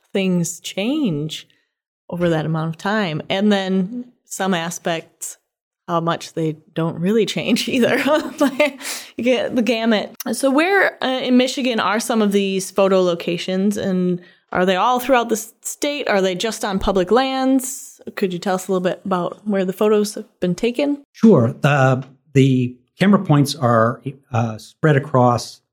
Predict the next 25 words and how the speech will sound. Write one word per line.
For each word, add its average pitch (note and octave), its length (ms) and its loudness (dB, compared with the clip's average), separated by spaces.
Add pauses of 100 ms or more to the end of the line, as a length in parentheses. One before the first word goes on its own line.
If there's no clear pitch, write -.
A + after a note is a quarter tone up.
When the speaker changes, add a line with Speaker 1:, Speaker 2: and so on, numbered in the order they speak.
(440)
Speaker 2:
twelve C#3+ 300 2
counties A#2+ 440 2
in G#2+ 100 0
Michigan. G#2+ 640 -4
There's A2+ 160 -6
probably D3+ 520 4
about A2+ 400 0
a - 60 -20
third D3 360 2
of C3 60 2
them B2 240 6
are A2+ 80 2
the G#2+ 260 -2
U B2 180 4
P, B2+ 580 0 (380)
uh, A#2 100 8
mostly C3+ 500 6
in A2 100 4
the A2 140 -2
East B2+ 280 2
U G#2+ 80 0
P, G2+ 480 -4 (280)
and A#2+ 160 6
then B2 640 2
the, A#2 320 -14